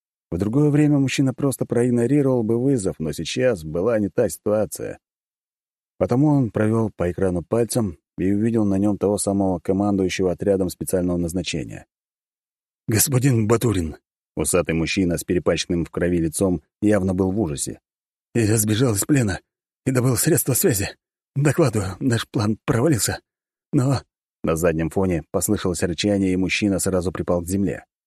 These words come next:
Только сейчас Батурин смог заметить, что тот полностью голый, и всё тело его покрыто множеством ран. «Господин,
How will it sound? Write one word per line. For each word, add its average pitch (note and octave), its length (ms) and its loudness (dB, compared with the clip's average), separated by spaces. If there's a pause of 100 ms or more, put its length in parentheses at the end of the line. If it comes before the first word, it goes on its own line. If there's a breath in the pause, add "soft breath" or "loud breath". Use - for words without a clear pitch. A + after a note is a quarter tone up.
(360)
Только G#2+ 220 0
сейчас A2 440 -2
Батурин F2 460 0
смог F#2 300 -2
заметить, G2+ 420 -2 (280)
что - 180 -10
тот G#2 180 -4
полностью G#2 400 0
голый, G#2+ 400 0 (300)
и F#2+ 60 0
всё A2 180 -2
тело G#2 260 2
его G2+ 180 2
покрыто F#2+ 360 -2
множеством G2+ 480 0
ран. G2+ 260 -2 (520)
«Господин, B2 440 2